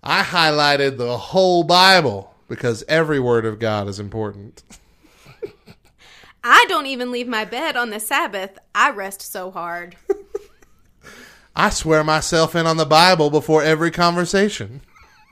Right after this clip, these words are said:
Speaker 1: <laughs>
Speaker 2: I even write in tongues.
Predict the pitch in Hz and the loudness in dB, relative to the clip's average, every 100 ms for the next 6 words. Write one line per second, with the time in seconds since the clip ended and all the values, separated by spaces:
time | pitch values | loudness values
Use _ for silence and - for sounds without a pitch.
0 | 1077 _ _ _ _ _ _ - - - | _ _ _ _ _ _ _ -20 -8 0
1 | 415 370 302 220 214 214 262 - 214 202 | 0 0 -4 -6 -6 -2 -2 -4 -10 -10
2 | 202 180 165 175 185 - | -10 -12 -12 -16 -14 -14